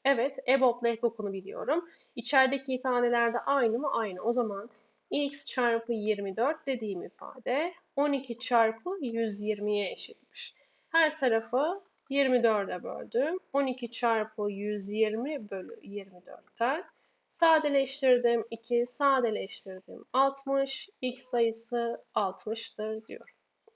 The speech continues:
Olay bundan ibaret. Özelliği biliyorsan çok rahat çözülecek bir soruydu. Geldim diğer soruya. Aralarında asal, dikkat, aralarında asal A ve B sayılarının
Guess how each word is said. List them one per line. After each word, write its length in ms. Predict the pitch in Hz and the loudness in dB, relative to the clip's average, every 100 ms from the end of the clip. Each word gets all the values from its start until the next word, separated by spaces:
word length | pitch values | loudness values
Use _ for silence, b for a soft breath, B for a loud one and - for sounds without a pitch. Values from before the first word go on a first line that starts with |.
| _ _ _ - | _ _ _ 0
Olay 320 | 302 226 220 | 4 4 4
bundan 160 | 202 175 | -2 -4
ibaret. 440 | - - - 285 - | -8 -6 -6 -4 0
Özelliği 520 | 285 269 233 196 202 | 4 4 4 0 0
biliyorsan 540 | 226 190 - 254 262 | 0 0 -2 -4 -4
çok 280 | 254 269 - | -2 -2 -2
rahat 220 | 196 220 | -2 -2
çözülecek 640 | - 190 175 185 196 - - | -2 -8 -8 -6 -8 -8 -6
bir 120 | 254 | -6
soruydu. 500 | 254 - 185 165 - - _ _ _ - b b b b | -6 -10 -8 -8 -12 -20 _ _ _ -20 b b b b
Geldim 480 | 403 339 262 311 320 | 2 4 6 4 4
diğer 220 | 320 277 | 4 4
soruya. 500 | 254 208 196 180 185 | 2 -2 -4 -6 -4
Aralarında 600 | - 302 320 294 262 240 - | 4 6 6 4 4 0 0
asal, 380 | 277 - 190 - _ _ _ _ _ - | 0 0 -6 -6 _ _ _ _ _ -10
dikkat, 360 | 233 233 - - _ _ _ - | -10 -8 -12 -14 _ _ _ 2
aralarında 540 | 269 240 208 185 165 - | 4 6 2 0 -2 -2
asal 380 | 254 247 233 247 | -2 -2 -2 4
A 240 | 302 311 | 6 8
ve 120 | 285 262 | 6 6
B 180 | 254 | 4
sayılarının 600 | 254 226 208 185 180 180 | 4 -2 -2 -4 -6 -8